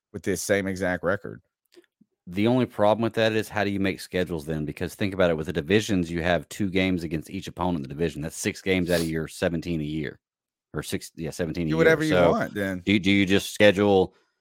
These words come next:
Speaker 2: there, there's what, thirty-two teams, sixteen teams on each division? So I guess you could have
Speaker 1: You just have a
Speaker 2: everybody play each other once.
Speaker 1: sixteen team division.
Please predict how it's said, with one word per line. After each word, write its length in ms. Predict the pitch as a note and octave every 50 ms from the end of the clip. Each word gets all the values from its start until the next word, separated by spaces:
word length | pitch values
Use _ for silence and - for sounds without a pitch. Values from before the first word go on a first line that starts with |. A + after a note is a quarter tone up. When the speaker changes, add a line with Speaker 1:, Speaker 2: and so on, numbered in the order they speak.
| _ _ _ _
Speaker 2:
there, 200 | E2+ F2 G2+ A2
there's 300 | G2+ G2 G2+ F#2+ - -
what, 140 | G#2+ F#2 -
thirty-two 320 | - G#2 G#2+ G#2 - A2 F#2
teams, 300 | - G#2 G2+ G2 F#2 -
sixteen 400 | - G2+ - - A2 G#2 G2+ F#2
teams 260 | - G#2 G2+ F#2 F2+
on 60 | F#2
each 140 | G2 F2+ -
division? 460 | F2+ E2 G2 G#2 G2 G#2 G#2 G#2 G2+ -
So 280 | - - F#2 F#2 F#2
I 80 | F2+ F2
guess 340 | D#2+ F#2 G2 F#2 - - -
you 120 | G2+ F#2
could 140 | - G2+ F2+
have 280 | G2+ F#2+ F#2 E2+ -
Speaker 1:
You 60 | B2 A2+
just 200 | - - F2 F#2
have 100 | C#3+ C#3+
a 80 | -
Speaker 2:
everybody 100 | C3 -
play 200 | - - G2 G2
each 120 | G2 - G#2
other 160 | F#2+ F#2 -
once. 260 | - F#2+ G#2 A2 -
Speaker 1:
sixteen 240 | D3 D3 C#3+ C#3+ C#3
team 60 | B2
division. 720 | A#2 B2+ A#2 G#2 A#2+ C#3 D#3+ D3+ C3 F#2 E2 F2 G2 -